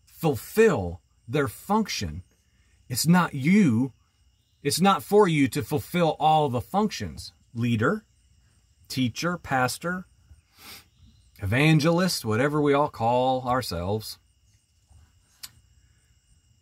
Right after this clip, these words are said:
And if you are a watchman, practice tempering yourself. Practice speaking gentle.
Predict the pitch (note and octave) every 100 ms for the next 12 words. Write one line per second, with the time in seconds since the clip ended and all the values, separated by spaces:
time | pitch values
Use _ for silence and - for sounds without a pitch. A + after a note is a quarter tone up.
0 | - B2 E3+ - F#3+ E3+ F3+ F#3 D#3 B2
1 | B2+ A#2+ C3 - F#2+ D#2 E2 _ _ _
2 | _ _ _ - - C#3 C3 - F2 D2
3 | - - _ _ _ - C#3+ C3+ G2 E2+
4 | C#2 D#2+ _ F#2 F2+ - - - _ _
5 | _ _ _ _ _ _ _ _ _ -
6 | - D3 D#3 - F3 F#3 - - - _
7 | _ _ - - - C#3+ - A#2+ A#2 G2
8 | A#2 G#2+ G2 D#2